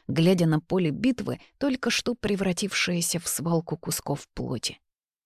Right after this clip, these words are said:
Фаньжуй, взмахнув руками, притянула бурлящее облако смерти к себе. Теперь оно казалось немного меньше. Она укутала себя его остатками, словно роскошным изящным покровом,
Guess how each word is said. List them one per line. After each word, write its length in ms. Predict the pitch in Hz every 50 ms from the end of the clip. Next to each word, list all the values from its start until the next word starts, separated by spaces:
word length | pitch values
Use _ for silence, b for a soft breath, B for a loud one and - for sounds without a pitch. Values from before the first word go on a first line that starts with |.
| _ _ _
Фаньжуй, 640 | - 156 147 143 139 147 139 147 160 180 190 170 147
взмахнув 680 | 143 - 135 143 147 143 143 - - 170 160 - -
руками, 440 | - 196 - - 202 208 196 160 147
притянула 640 | 147 - 170 175 170 - 202 214 240 240 226 185
бурлящее 720 | 165 143 143 165 170 175 185 196 190 - - - - 156 156
облако 420 | 170 175 175 165 151 135 - -
смерти 480 | 127 - - 170 190 190 170 - - 107
к 100 | - -
себе. 440 | - - - 156 - 147 120 - - _ _ _ _ _ b b b b b
Теперь 320 | - - 147 - 151 143 143
оно 180 | 143 147 139
казалось 480 | - - 147 143 143 143 143 139 - -
немного 440 | 151 143 143 147 147 147 143 151 151
меньше. 500 | 156 160 170 190 185 175 - - - - _ _ _ _ _ B B B B
Она 280 | B 175 202 208 202 196
укутала 460 | 196 175 - 240 - 226 196 190 185
себя 320 | 185 - - 165 - 180 170
его 300 | 160 170 156 170 170 175
остатками, 640 | 180 - - - 247 247 - - - 147 147 135
словно 440 | - - 170 180 220 220 220 214 196
роскошным 720 | 190 214 196 - - - - 262 - - 240 220 214 214
изящным 540 | 214 180 208 220 233 - - - 214 214 196
покровом, 600 | - - - - - 202 190 170 139 127 117